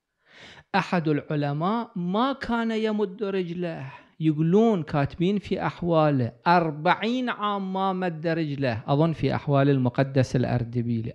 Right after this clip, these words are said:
أربعين عام. كان يقول: "كيف أمد رجلي في محضر الله سبحانه وتعالى؟" أنتوا أبوكم إذا في الغرفة تمدون رجلكم أمامه؟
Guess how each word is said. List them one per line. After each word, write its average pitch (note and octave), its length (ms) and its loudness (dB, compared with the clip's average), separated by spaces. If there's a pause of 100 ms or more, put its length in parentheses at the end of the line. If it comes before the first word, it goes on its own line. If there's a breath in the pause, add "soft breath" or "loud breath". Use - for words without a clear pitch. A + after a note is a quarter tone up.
أربعين D#3 640 0
عام. D#3+ 340 -14 (460 soft breath)
كان D#3 240 -4
يقول: C#3 400 -6
"كيف A#3+ 480 0
أمد G#3+ 440 -2
رجلي F#3+ 400 -6
في F3 180 -12
محضر D#3+ 440 -10
الله D3 320 -12
سبحانه C3+ 640 -20
وتعالى؟" B2+ 640 -20 (460 soft breath)
أنتوا C#3 340 -2
أبوكم A#2 420 0
إذا A2 200 2
في - 140 0
الغرفة B2+ 680 2 (300 loud breath)
تمدون B2+ 600 2
رجلكم E3 600 0
أمامه؟ F#3 520 -12